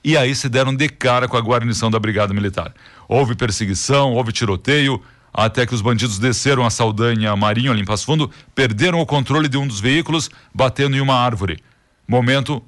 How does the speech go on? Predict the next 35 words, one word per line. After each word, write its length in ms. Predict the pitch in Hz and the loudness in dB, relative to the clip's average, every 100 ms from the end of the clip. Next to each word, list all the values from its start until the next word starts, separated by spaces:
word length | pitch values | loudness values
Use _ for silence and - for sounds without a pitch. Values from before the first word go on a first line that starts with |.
| - | -6
em 60 | |
que 120 | 110 123 | -4 0
todos 320 | 147 147 113 | 0 0 0
eles 160 | 131 | -2
tentaram 380 | 127 131 123 131 | 0 0 0 0
fugir 280 | - 135 135 | 0 0 2
a 80 | 151 | 2
pé. 260 | 123 98 - _ _ | 2 0 -4 _ _
Seguiram 380 | - 123 113 127 | -4 0 2 2
atirando 460 | 127 - 117 123 117 | 0 0 2 2 2
contra 440 | 117 113 113 98 - _ | 0 2 0 0 -6 _
a 240 | 98 104 104 | 0 2 2
guarnição, 680 | 107 120 131 127 - 151 | 2 0 0 -2 0 2
né, 240 | 135 135 117 | 2 0 -4
que 120 | 123 | -2
respondeu. 640 | 110 123 - 135 117 165 135 - _ _ _ _ _ _ - | 0 0 0 0 2 0 -2 -14 _ _ _ _ _ _ -2
Um 320 | 180 175 117 87 - | 2 2 0 -6 -20
foi 260 | - 127 | -2 -2
preso, 540 | 120 151 165 160 151 123 - _ _ - | 0 0 2 0 -4 -6 -12 _ _ 0
um 200 | 170 139 | 0 2
foi 160 | 131 | 0
baleado 580 | 117 113 110 123 127 139 - _ | 2 2 2 2 0 -6 -8 _
e 80 | - | -2
no 100 | 123 | 0
confronto 500 | 123 120 120 123 120 | 2 0 2 0 0
dois 220 | 117 117 | 0 0
foram 160 | - 120 | 0 0
mortos, 400 | 104 85 - - _ | -2 -4 -10 -12 _
certo? 340 | 113 110 - | -2 -2 -2
De 100 | - | -8
acordo 300 | 92 - 120 | -6 0 0
então 260 | 104 113 107 - - _ | 2 0 0 -6 -20 _
com 240 | 107 110 113 | 0 0 0
o 140 | 110 | 0
relato, 500 | 110 123 139 - 117 | 2 2 0 -2 -6